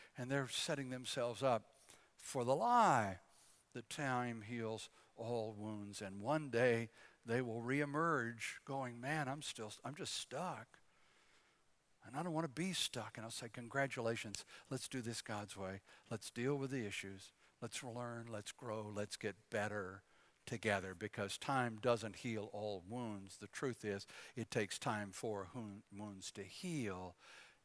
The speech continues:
but they only heal when we cooperate with what God wants to do in our lives.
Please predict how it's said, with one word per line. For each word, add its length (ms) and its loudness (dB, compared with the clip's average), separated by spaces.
but 160 -4
they 200 0
only 340 0
heal 500 0
when 180 -8
we 140 -6
cooperate 720 -4
with 180 -14
what 160 -10
God 400 -6
wants 380 -4
to 140 -10
do 400 -12
in 180 -4
our 400 -4
lives. 760 -10